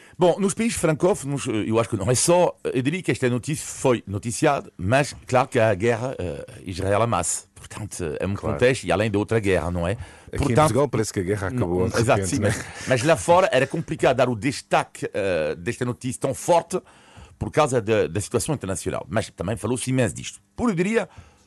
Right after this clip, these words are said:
Speaker 1: duas razões. Falou-se imenso por causa, eh, bom, além da questão da proximidade geográfica, hein, isto é óbvio, mas, mas primeiro, porque, eh, eh, António Costa era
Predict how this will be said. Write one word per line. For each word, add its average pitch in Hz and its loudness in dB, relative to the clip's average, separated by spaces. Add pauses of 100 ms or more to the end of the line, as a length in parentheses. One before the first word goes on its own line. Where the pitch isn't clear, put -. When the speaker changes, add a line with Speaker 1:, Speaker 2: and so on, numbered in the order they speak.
(140)
Speaker 1:
duas 117 2
razões. 80 -2 (720)
Falou-se 233 0
imenso 175 -2
por 135 -4
causa, 117 0
eh, 71 -2
bom, 101 -6
além 95 0
da 92 -2
questão - -8
da 92 -2
proximidade 104 -4
geográfica, 127 -2
hein, 92 0
isto 85 -8
é - -2
óbvio, 110 0
mas, 110 -4 (460)
mas 160 0
primeiro, 269 0 (380)
porque, - -6
eh, 160 2 (360)
eh, 98 -2
António 151 0
Costa 156 -2 (260)
era 165 4